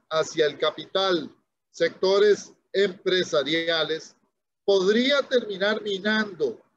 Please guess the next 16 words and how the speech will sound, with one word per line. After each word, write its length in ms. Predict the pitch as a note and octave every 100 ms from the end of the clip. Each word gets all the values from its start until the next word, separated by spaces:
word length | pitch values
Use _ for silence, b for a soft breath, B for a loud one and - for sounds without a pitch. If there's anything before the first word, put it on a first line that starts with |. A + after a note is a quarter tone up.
| _
las 260 | D#3 D#3+ -
posibilidades 880 | F3 E3 F3 E3+ E3 E3 F3+ A3
de 100 | G#3+
la 100 | G#3
universidad 920 | F#3+ F3 E3 D#3 C3 D3+ D3+ F3+ G3+ - _ _ -
de 160 | F3 F3
enfrentar 760 | D#3 D#3+ C#3 F#3 F#3+ G#3 G#3
con 260 | - F3+ D#3+
acierto 920 | D#3 - F#3 G3 G3 F#3+ - G#3 - _ -
los 180 | F3 D#3+
desafíos 920 | D#3+ - D3+ C#3+ F3+ F#3+ G3 F#3 - _ _ -
de 100 | F3
mediano 480 | F3 E3+ F#3 F#3+ G3
y 60 |
largo 400 | F#3 F#3 F3 F3+
plazo 600 | - F3 F3 - F#3 E3+